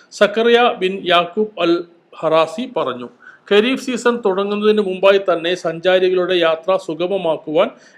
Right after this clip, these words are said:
എല്ലാവിധ സജ്ജീകരണങ്ങളും എയർപോർട്ടുകൾ ഒരുക്കാറുണ്ട്. ഖരീഫ് സീസൺ ആരംഭിച്ചതോടെ പതിനെട്ട് സ്ഥലങ്ങളിൽ നിന്ന് പത്ത് ഇന്റർനാഷണൽ എയർലൈൻസുകളാണ് സലാലയിലേക്ക് നേരിട്ട്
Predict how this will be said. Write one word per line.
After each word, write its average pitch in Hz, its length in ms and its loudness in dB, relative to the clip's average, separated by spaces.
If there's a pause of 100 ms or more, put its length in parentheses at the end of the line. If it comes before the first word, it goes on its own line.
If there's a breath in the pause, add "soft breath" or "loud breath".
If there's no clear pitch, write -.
(100)
എല്ലാവിധ 208 440 4 (100)
സജ്ജീകരണങ്ങളും 180 800 -4 (120)
എയർപോർട്ടുകൾ 165 480 -2 (120)
ഒരുക്കാറുണ്ട്. 147 520 -4 (440 soft breath)
ഖരീഫ് 185 300 0
സീസൺ 196 260 -4 (160)
ആരംഭിച്ചതോടെ 165 640 -2 (140)
പതിനെട്ട് 185 440 -4
സ്ഥലങ്ങളിൽ 170 520 -4
നിന്ന് 160 200 -4 (440 soft breath)
പത്ത് 190 320 2 (160)
ഇന്റർനാഷണൽ 185 680 -4 (200)
എയർലൈൻസുകളാണ് 175 800 -2 (140)
സലാലയിലേക്ക് 170 720 -2 (160)
നേരിട്ട് 175 440 -4